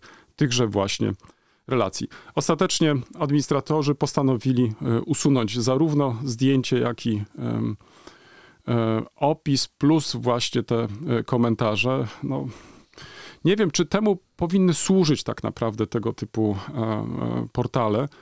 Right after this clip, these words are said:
Em, oczywiście jak najbardziej się zgadzam, że w przypadku takich właśnie, e, wpisów, które, e, no, po prostu nie wytrzymują krytyki, e, ale jest to, nie ukrywam, z ogromną szkodą dla popularyzacji historii też, że musimy właśnie, e,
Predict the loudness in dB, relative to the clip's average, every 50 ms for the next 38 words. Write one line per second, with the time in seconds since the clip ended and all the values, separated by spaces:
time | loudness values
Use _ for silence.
0 | -20 -20 -20 -20 -20 -20 -12 _ -2 0 0 2 2 2 2 2 2 2 0 -2
1 | -6 -10 _ _ _ _ _ -8 -4 -2 0 0 2 2 2 2 2 2 2 2
2 | 2 2 0 0 0 0 0 0 0 0 0 0 0 0 0 0 0 -2 -2 _
3 | -2 -2 -2 0 0 0 -2 -2 -4 -6 -4 -2 -4 -4 -4 -4 -6 -4 -2 -2
4 | -2 -2 0 0 0 0 0 0 -2 -4 -8 -8 -6 -4 -4 -4 -6 -6 -4 -2
5 | 0 0 2 0 0 -2 -4 -8 -4 -2 0 0 0 0 -2 -4 _ -20 -20 -20
6 | -20 -20 -20 _ _ _ -4 -2 -2 0 0 -2 -2 -6 -8 _ _ _ -10 -8
7 | -8 -8 _ _ _ _ _ -8 -4 -2 0 2 2 2 4 2 2 2 2 4
8 | 4 4 4 2 2 0 0 2 2 0 -2 -2 -2 -4 -4 -4 -6 -8 -8 -8
9 | -6 -4 -4 -2 -4 -4 -6 -8 _ _ _ _ _ _ _ _ _ _ _ _
10 | _ _ _ _ _ -4 0 0 0 0 -2 -8 _ -4 -2 0 0 0 0 -2
11 | -2 -4 -4 0 2 2 2 2 2 0 0 0 0 0 -2 -2 -2 -2 -2 0
12 | 2 2 4 4 4 2 0 0 0 0 0 2 2 2 0 0 -2 0 2 2
13 | 2 4 2 2 0 0 0 0 -2 -2 0 0 -2 -2 -2 -2 -2 -2 -2 -6
14 | -8 -6 -6 -6 -4 -2 0 0 2 2 2 2 2 2 2 2 0 -2 0 0
15 | 0 0 0 0